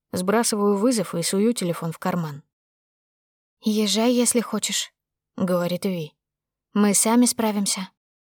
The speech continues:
"Не хочу", отвечаю я, перехватывая ее взгляд.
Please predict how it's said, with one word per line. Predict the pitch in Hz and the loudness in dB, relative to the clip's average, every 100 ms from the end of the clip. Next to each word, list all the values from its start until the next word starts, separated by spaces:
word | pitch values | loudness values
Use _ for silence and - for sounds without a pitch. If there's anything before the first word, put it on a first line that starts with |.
| _ _ _ _ _ _ | _ _ _ _ _ _
"Не | - 170 | -6 -4
хочу", | - 185 - 165 _ _ _ _ _ _ | -4 -6 -6 -12 _ _ _ _ _ _
отвечаю | 185 180 185 247 240 180 | -4 -2 0 2 2 0
я, | 160 | -4
перехватывая | 156 180 175 185 170 170 175 | -4 -4 -4 -6 -6 -2 -2
ее | 175 180 185 | -2 -4 -2
взгляд. | 175 175 156 | -2 -2 -6